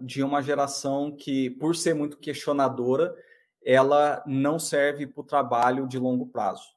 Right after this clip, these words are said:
Eu acho que é completamente equivocado a gente rotular uma geração inteira por ter necessidades diferentes, por exemplo, da minha, que eu sou de uma geração anterior.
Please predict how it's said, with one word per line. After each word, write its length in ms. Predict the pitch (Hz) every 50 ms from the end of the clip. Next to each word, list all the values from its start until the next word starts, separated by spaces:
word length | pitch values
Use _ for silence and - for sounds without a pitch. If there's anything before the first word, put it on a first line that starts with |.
| _ _ _
Eu 200 | - 110 107 107
acho 260 | 107 104 - - -
que 160 | - 127 120
é 100 | 120 123
completamente 800 | 127 123 - _ 135 131 127 123 127 123 123 139 131 131 127 - -
equivocado 680 | 139 - - 143 123 151 160 - - 135 127 131 135 143
a 60 | 135
gente 420 | 131 135 135 135 - - 147 127 - _ _ _ _ _ _
rotular 920 | _ 127 131 143 185 202 202 - 196 151 131 127 127 151 180 175 139 - 123
uma 160 | 117 127 127
geração 500 | 123 135 131 139 135 131 - - 139 139
inteira 560 | 139 135 135 - 127 127 131 147 156 170 170 - - _ _ _ _ _ _
por 380 | 156 156 160 170 185 175 - -
ter 160 | 170 170 185
necessidades 800 | 185 180 170 - - 165 - - - - 135 135 139 135 143 131
diferentes, 600 | 135 135 131 - - 165 135 123 127 143 - -
por 140 | - 143 135
exemplo, 340 | 127 123 123 123 123 127
da 140 | 120 131 143
minha, 400 | 139 123 123 123 123 131 143 147
que 180 | - _ - 113
eu 220 | 113 113 110 - - -
sou 320 | _ - - 117 110 110 -
de 120 | - 123
uma 240 | 120 123 120 120 120
geração 600 | 120 123 113 117 117 - - 127 123 123 123 - _ _ _ _ _ _
anterior. 640 | 123 127 123 123 127 123 151 180 165 117 101 -